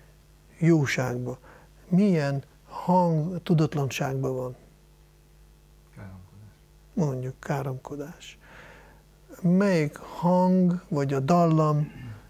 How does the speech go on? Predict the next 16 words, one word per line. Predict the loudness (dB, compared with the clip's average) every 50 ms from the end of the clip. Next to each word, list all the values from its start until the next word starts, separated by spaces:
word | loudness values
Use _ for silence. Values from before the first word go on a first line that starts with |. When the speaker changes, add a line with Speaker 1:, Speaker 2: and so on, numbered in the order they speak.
| -20 -20 _ _ _ -20 -20 -18
Speaker 1:
szenvedélyben | -10 0 2 4 4 4 4 2 2 2 2 0 0 0 -2 -4
van? | -4 -4 -6 -10 -12 -18 -20 -20 -20 -20 -20 -20 -20 -20 _ _ _ _ _ -20 -20 -20 -20 _ _ -20 _ _ _ -20 -20 -20 -20 -20 -20 -20 -20 -20 -20 -20 -20 -20 -20 -20 -20 -20
Speaker 2:
Szerelmes | -18 -16 -16 -16 -18 -18 -18 -20 -20 -20
dalok. | -20 -20 -20 -20 -20 -20 -20 -20 -20 -20 -20 -20 -18 -14 -14 -12 -12 -12 -12 -14 -14 -14 -16 -16 -16 -10 -6
Speaker 1:
Igen, | -4 -4 -2 -4 -4 -4 -6 -8 -6 -2
az | 0 0 0 2
a | 0 0
szép, | 0 0 0 2 2 2 2 2 2
az | 2 2 4 2
a | 0 0
szép, | 0 0 2 2 2 2 2 2
akinek | 2 0 2 2 2 2 2 2 2 0 0 0
a | 0
szeme | 0 2 2 2 2 2 0 -2
kék, | 0 2 2 2 2 0 -4 -6 -2
ugye? | 0 2 2 2 2